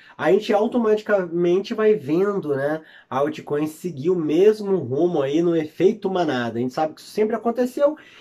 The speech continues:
e vai acontecer outra vez, então é legal a gente tá falando aí dessas outras criptomoedas. Essas criptomoedas são baseadas em quê? Da onde que eu tirei esses vinte grandes projetos? Eu tirei aí, tá, do primeiro Venture Capital que conseguiu fazer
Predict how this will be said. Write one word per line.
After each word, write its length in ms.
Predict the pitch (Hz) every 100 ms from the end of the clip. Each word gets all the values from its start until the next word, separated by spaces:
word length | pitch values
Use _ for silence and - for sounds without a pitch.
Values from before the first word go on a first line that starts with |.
| -
e 80 | 254
vai 220 | 233 240
acontecer 720 | 240 226 220 220 214 226 214
outra 540 | - 196 220 214 185 156
vez, 400 | 135 147 175 170
então 220 | 156 170
é 40 |
legal 260 | 175 156 147
a 20 |
gente 120 | 156
tá 120 | - 160
falando 360 | 156 147 151
aí 220 | 143 165 - - _
dessas 420 | 131 151 160 147 -
outras 520 | 170 233 233 202 196
criptomoedas. 840 | - 175 - 180 175 135 120 123 _ - _ -
Essas 260 | 214 254
criptomoedas 560 | - 311 294 233 240 240
são 120 | 240
baseadas 800 | 233 226 220 240 233 233 226 -
em 160 | 220
quê? 360 | 247 - 170 151
Da 100 | 139
onde 180 | 202 -
que 60 |
eu 60 | 240
tirei 340 | - 170 180
esses 380 | 170 - 160 110
vinte 640 | 107 107 220 269 226 - 202
grandes 640 | 143 175 214 220 180 180
projetos? 760 | 170 156 123 113 110 110 107 - - - -
Eu 140 | 147
tirei 340 | 160 185 170 220
aí, 280 | 180 196
tá, 320 | 214 156 180 - _ -
do 160 | 139
primeiro 460 | 165 180 175 220 202
Venture 640 | 123 165 214 226 - 214
Capital 540 | - 156 170 170 170 165
que 100 | 170
conseguiu 460 | 160 175 156 160
fazer 580 | 175 170 143 135 185 -